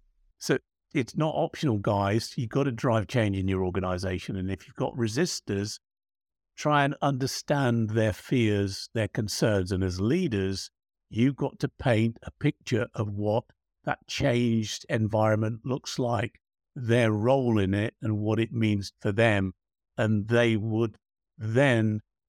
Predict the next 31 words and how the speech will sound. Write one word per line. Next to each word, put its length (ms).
be 120
curious 800
enough 560
to 120
walk 540
with 160
you 300
a 100
little 420
way 460
on 200
that 260
journey 600
until 340
they 120
start 380
to 80
feel 380
a 80
little 260
bit 280
more 260
comfortable. 640
So 200
what 180
are 160
our 300
takeaways 760
for 120
today, 340
Brian? 400